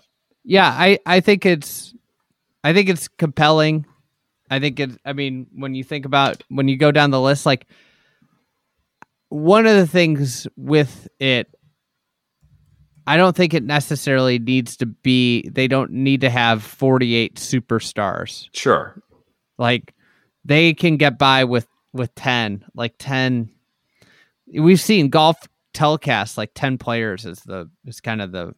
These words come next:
Speaker 1: the money spot. And then you
Speaker 2: Right.
Speaker 1: have the guys that pop on certain weeks, you know?
Speaker 2: Right, right. Um,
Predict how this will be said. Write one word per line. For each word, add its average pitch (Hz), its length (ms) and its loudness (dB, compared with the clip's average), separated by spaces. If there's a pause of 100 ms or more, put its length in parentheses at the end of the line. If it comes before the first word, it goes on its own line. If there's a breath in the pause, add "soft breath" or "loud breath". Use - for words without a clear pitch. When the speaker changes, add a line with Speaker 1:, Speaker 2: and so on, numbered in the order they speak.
Speaker 1:
the 120 160 -8
money 113 260 -2
spot. 139 500 0
And 123 180 -4
then 123 180 -2
you 113 60 2
Speaker 2:
Right. 107 100 2
Speaker 1:
have 120 180 -2
the 120 100 -6
guys 113 360 -2
that 113 160 -8 (160)
pop 110 400 -4 (180)
on 113 220 -8
certain 104 320 -12
weeks, - 420 -10 (220)
you 117 120 -10
know? 107 240 -6 (360 loud breath)
Speaker 2:
Right, 95 360 0 (480)
right. 87 320 -4 (840 soft breath)
Um, 113 500 2